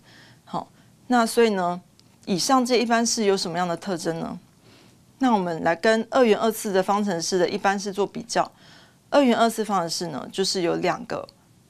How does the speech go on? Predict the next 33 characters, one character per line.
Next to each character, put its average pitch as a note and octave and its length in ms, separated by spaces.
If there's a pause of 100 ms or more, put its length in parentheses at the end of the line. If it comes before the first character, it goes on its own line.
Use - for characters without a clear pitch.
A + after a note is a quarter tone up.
(120)
变 G3+ 180
数 F3+ 280
x - 300
y， F3+ 260 (420)
然 F3+ 120
后 G3+ 160
呢， F3 360
最 A#3 160
高 F#3+ 220
是 - 160
二 G3+ 160
次， - 260 (360)
所 - 200
以 G#3 60
你 F#3+ 80
会 G3+ 80
发 G3 200
现 G3+ 200
前 F#3+ 180
面 A3+ 140
是 G#3+ 100
x A3+ 360
平 F3 240
方 G3 420
加 G3 200
B G3 200
X F3+ 260
Y E3 300 (320)
加 G3 240
C G3+ 220
Y G3 180
平 E3+ 240
方， F3 300